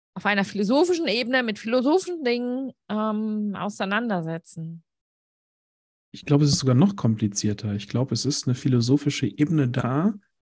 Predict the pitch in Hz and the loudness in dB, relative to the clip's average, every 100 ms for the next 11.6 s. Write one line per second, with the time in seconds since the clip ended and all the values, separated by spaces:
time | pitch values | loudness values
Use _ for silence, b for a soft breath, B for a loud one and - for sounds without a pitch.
0 | - 139 135 123 117 143 - 147 123 123 | -4 0 2 2 4 4 6 4 4 2
1 | 190 - - _ _ _ _ _ _ - | 0 -2 -6 _ _ _ _ _ _ -2
2 | 135 123 - 131 123 120 117 113 - _ | 0 0 0 0 2 4 4 2 -2 _
3 | _ _ _ - 123 123 113 120 127 - | _ _ _ -2 2 2 2 2 0 2
4 | 156 156 147 120 120 117 98 123 127 120 | 4 6 4 4 4 4 2 0 0 2
5 | 117 113 117 143 - - 123 - - - | 4 4 4 2 -4 -6 -6 -8 -16 -18
6 | _ _ - - 143 135 131 - 185 151 | _ _ -20 0 6 6 6 2 2 4
7 | 123 117 110 139 196 b b b b _ | 2 2 2 2 0 b b b b _
8 | _ 139 131 131 131 127 - _ _ _ | _ 6 6 6 4 2 -4 _ _ _
9 | _ _ _ _ - 139 127 123 120 117 | _ _ _ _ -4 0 4 4 4 2
10 | 101 - - _ _ - - 131 135 135 | 0 -10 -20 _ _ -14 -6 -2 0 2
11 | - 165 160 151 143 135 | 4 4 4 4 4 4